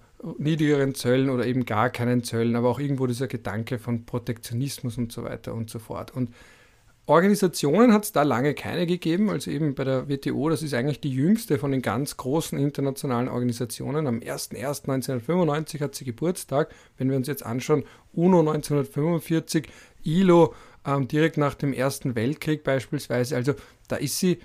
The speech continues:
von den ganz Großen, eben Universalen, die weltumspannend sind, eine der jüngsten. Es hätte schon früher Pläne gegeben, eine I T O zu gründen. Die International Tourism Organization ist das, was man jetzt mit dieser Abkürzung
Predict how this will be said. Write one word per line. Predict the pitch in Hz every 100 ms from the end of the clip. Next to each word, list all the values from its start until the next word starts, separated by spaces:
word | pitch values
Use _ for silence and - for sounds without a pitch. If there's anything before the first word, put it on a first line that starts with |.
| _
von | - 143
den | 143
ganz | 135 127 139
Großen, | - 139 202 - - 101
eben | 123 123
Universalen, | 156 170 143 131 110 120 160 135
die | 127 -
weltumspannend | 127 190 - 143 - - 101 127 131
sind, | 151 156 151 -
eine | 131 151
der | 139
jüngsten. | 127 175 226 - 123 170 - _ _ _ - -
Es | 139 139
hätte | 131 147
schon | 180
früher | 156 - 185 220 165 220 -
Pläne | 143 135 196
gegeben, | 156 139 139 165 160 -
eine | 123 131 123 -
I | 131 202
T | - 151
O | 139 151
zu | - 151 143 - _ _ -
gründen. | 135 147 214 226 190
Die | 180
International | 156 156 139 147 123
Tourism | - 226 220 170
Organization | 147 151 143 135 139 - 156 - - _ -
ist | 147 -
das, | 139 151 -
was | 143
man | 135
jetzt | 120 151 -
mit | 185 190
dieser | 175 143
Abkürzung | - - 175 - 180